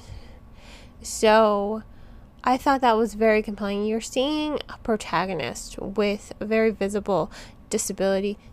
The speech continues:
drive the story forward. And I really liked that the author is giving representation to persons with disabilities because, like I said,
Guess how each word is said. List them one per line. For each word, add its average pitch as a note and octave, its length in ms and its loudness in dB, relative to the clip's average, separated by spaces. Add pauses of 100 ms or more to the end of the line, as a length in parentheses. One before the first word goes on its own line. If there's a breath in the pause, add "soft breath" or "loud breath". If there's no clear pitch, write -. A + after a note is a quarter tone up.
drive B3 800 4
the G3+ 120 -2
story F#3 380 -4
forward. C#3+ 440 -6
And A#3 80 -2
I B3+ 60 0
really D4+ 260 2
liked G3 600 2
that G3+ 480 0
the - 180 -10
author D#3+ 360 -2
is - 100 -8
giving D#3+ 260 -4
representation E3+ 760 -8
to F#3 300 -8
persons E3+ 460 -4
with - 120 -12
disabilities - 720 -6
because, A3 320 -6
like G#3+ 160 0
I G#3 80 2
said, D#3+ 300 2